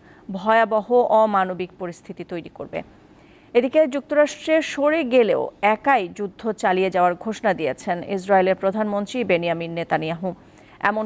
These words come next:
পরিস্থিতিতে কোনো সমাধান ছাড়াই শেষ হলো হামাস ও ইসরায়েলের মধ্যে যুদ্ধবিরতির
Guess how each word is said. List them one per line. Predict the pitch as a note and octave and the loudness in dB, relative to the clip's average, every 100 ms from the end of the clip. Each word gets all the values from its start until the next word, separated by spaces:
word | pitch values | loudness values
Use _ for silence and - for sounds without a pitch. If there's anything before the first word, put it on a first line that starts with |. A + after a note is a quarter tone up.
| G3+ | -4
পরিস্থিতিতে | G#3+ G#3+ A#3+ A3+ A3+ A#3+ A#3 | -4 -4 -6 -4 2 2 2
কোনো | A#3 A#3+ C4 - | -2 0 -2 -2
সমাধান | G#3+ F3+ F3+ G3 F3+ | -2 0 0 -4 -4
ছাড়াই | G#3 F#3 G#3+ B3 | -2 0 0 -2
শেষ | G3 E3+ F#3+ | -6 -8 0
হলো | A3 D4+ - - - | 0 0 -4 -10 -2
হামাস | G#3+ A#3 C4+ - | 0 0 -2 -2
ও | G#3+ G3+ F#3+ | 0 0 -2
ইসরায়েলের | F3+ F#3+ F3+ F3+ | 2 2 2 -4
মধ্যে | F3 - G#3 | -8 -8 -8
যুদ্ধবিরতির | G3 F3 G3 D#3 D#3+ F3 | -8 -10 -10 -12 -10 -10